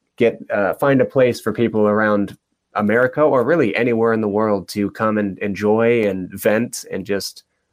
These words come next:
and overall have a good time with, uh, a collective as, as a fan base, you know?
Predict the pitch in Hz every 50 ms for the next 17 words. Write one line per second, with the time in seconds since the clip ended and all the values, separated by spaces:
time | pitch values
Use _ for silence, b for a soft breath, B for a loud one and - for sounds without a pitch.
0 | _ _ 110 110 113 104 101 110 110 107 104 101 107 98 101 92 95 107 95 -
1 | - 107 107 110 107 104 95 95 95 - _ - 98 92 - 90 - - 107 104
2 | - - 110 107 110 104 - - 95 85 85 - - - - - 95 98 98 -
3 | 92 101 90 95 90 - - 98 107 110 87 85 80 82 - - - 90 92 92
4 | 92